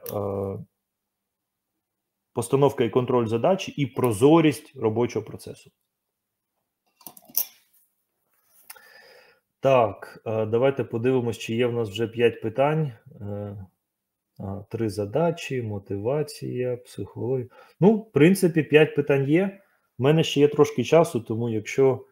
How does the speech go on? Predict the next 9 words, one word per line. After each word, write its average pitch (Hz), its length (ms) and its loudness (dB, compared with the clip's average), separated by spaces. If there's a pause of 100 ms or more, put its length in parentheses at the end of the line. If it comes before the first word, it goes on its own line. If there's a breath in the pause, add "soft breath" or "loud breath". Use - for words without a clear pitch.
(140 soft breath)
під'їде 120 400 2
ще 131 200 4
одне 113 240 0
питання, 127 460 0
з 98 80 -6
радістю 113 400 0
на 104 100 -8
нього 101 260 -8
відповім. 104 480 -16